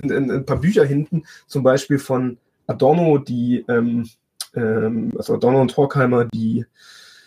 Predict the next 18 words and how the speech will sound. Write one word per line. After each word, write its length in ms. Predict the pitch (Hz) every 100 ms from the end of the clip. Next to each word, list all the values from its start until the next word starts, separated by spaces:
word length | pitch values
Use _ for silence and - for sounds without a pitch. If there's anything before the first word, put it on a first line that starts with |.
| _ _
Dialektik 440 | 135 127 147 143 -
der 140 | 120
Aufklärung, 800 | 131 - - 120 113 117 113 107
die 140 | - 117
haben 140 | 151
die 100 | 143
selber 560 | 117 139 170 156 156 - _ _ _
nicht, 400 | 107 127 123 160
nicht 180 | 147 135
mehr 120 | 143
rausgegeben, 600 | 123 147 160 139 131 127
weil 100 | 120
die 100 | 117
die 80 | 123
nicht 160 | 131 127
mehr 100 | 113
zeitgemäß 540 | 123 - 117 117 120
fanden. 440 | - 110 139 196